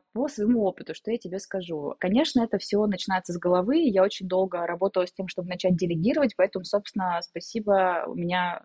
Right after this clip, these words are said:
появилось агентство. Я научилась какие-то задачи отдавать менеджерам. И, конечно, я сама везде свои, знаешь, руки, глаза и свои какие-то комментарии обязательно вставляю, потому что я учу людей, все равно обучаю. Второй момент.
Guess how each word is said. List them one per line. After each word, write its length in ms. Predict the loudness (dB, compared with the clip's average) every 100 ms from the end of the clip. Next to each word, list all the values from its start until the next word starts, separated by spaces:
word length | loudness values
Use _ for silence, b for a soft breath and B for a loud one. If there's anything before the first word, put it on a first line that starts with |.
| -6
появилось 320 | 2 2 4 2
агентство. 480 | 2 0 -2 -8
Я 200 | -2 0
научилась 680 | 0 -2 -2 2 2 0 -8 -6
какие-то 320 | -4 0 2
задачи 400 | 2 4 2 2
отдавать 360 | -2 0 0 -2
менеджерам. 460 | -2 -2 -4 -10 -14 B B -4
И, 80 | 2
конечно, 440 | 4 4 2 2
я 280 | 6 6 6
сама 640 | 2 -4 -2 -2 -2 -6 -8
везде 640 | -10 -8 -2 0 0 0
свои, 300 | -6 -4 -4
знаешь, 280 | -4 -6 -2
руки, 440 | 0 0 0 -2 B B B -8 -2
глаза 540 | 0 2 2 4 4
и 120 | 2
свои 240 | 0 -2 0
какие-то 280 | 0 -2 -2
комментарии 520 | -2 0 2 2 2
обязательно 360 | 2 0 0 -8
вставляю, 580 | -8 -6 -4 -4 -6
потому 300 | -10 -12 -10
что 580 | -10 -6 -4 -4 -4 -8 -12 -2
я 200 | 2 2
учу 280 | 2 0
людей, 340 | 0 0 0 0
все 160 | -2
равно 200 | -4 -4 -6
обучаю. 480 | -8 -6 -4 -4 -8 B B B B B -18
Второй 320 | 2 6 8
момент. 520 | 6 4 0 -2 -2